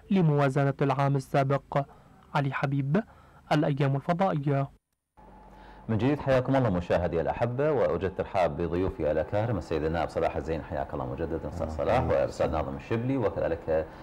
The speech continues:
Speaker 2: الأستاذ مازن الزهيدي الكاتب والصحفي. آه، أستاذ صلاح الزين، نتحدث عن، آه، رؤية حضرتك للوضع الاقتصادي للبلاد من حيث الركود، الكساد ال-، آه، الاقتصادي في ظل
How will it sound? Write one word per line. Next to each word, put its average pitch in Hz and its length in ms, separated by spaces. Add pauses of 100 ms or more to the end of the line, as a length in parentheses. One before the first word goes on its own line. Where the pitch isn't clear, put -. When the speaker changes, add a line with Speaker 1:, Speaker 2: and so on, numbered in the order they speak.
(160)
Speaker 2:
الأستاذ 78 400
مازن 76 280
الزهيدي 78 300
الكاتب 71 360
والصحفي. 123 540 (400)
آه، 175 460
أستاذ - 180
صلاح 185 220
الزين، 196 220
نتحدث 170 400
عن، 151 200 (180)
آه، - 260 (540)
رؤية 123 300 (120)
حضرتك 120 400 (140)
للوضع 95 320
الاقتصادي 95 640
للبلاد 82 420
من 80 80
حيث 90 220
الركود، 101 520
الكساد 95 760
ال-، 69 320
آه، 60 480
الاقتصادي 117 640
في 98 200
ظل 127 240